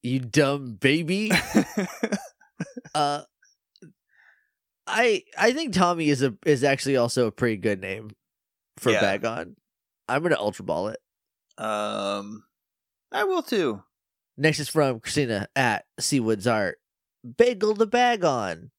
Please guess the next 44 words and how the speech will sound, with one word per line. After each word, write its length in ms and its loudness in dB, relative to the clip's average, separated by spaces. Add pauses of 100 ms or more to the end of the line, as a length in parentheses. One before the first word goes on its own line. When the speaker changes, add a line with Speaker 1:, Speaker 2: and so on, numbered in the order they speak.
(380)
Speaker 1:
I 100 0
caught 260 2
one 180 0
during 480 0
the 100 2
community 400 0
day 340 0
and 100 -2
was 140 0
hungry 180 0
for 160 2
a 40 2
bagel, 400 0
so 480 2 (360)
bagel 260 0
to 80 -6
Bagon." 640 -4 (500)
Did 100 4
I 40 4
call 200 0
it 100 0
bagel 300 2
like 160 2
Tony 240 0
did? 220 2
Speaker 2:
You 160 2
said 280 0
bagel. 520 2 (140)
Speaker 1:
I 240 4
did 180 2
call 240 4
it 80 -6
Speaker 2:
<laughs> 20 -12
Speaker 1:
bagel. 540 0 (500)
You 140 2
can 100 -4
call 220 4
it 60 -2
bagel 300 2
or 160 4
bagel, 580 0 (100)
whichever 380 2
you 180 2
prefer. 520 -2